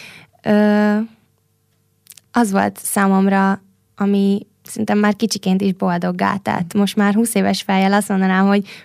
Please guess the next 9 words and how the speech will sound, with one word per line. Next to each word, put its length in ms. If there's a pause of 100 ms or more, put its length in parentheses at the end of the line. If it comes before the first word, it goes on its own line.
hú, 140
már 180
idős 320
vagyok, 260
erre 160
nem 180
tudom, 360 (220)
nem 120
emlékszek 800